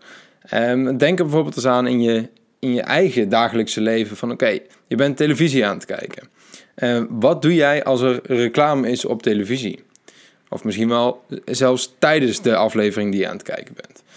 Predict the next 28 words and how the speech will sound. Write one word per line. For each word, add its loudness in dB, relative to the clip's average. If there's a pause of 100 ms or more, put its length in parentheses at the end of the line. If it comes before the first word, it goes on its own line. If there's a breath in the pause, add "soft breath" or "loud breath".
(600 loud breath)
Waarschijnlijk 0 (220)
pak 2
jij 4
je 2
telefoon 2
of -2
ga 0
je 2
op 0
zoek 2
naar 0
dingen 2
om -4
te -4
doen. 2
Want -4
vijf 0
minuten 0
stilzitten 0
en -2
niks 0
doen, 0 (140 soft breath)
dat -2
is 2
gewoon 2
bijna 2
niet 0
meer 0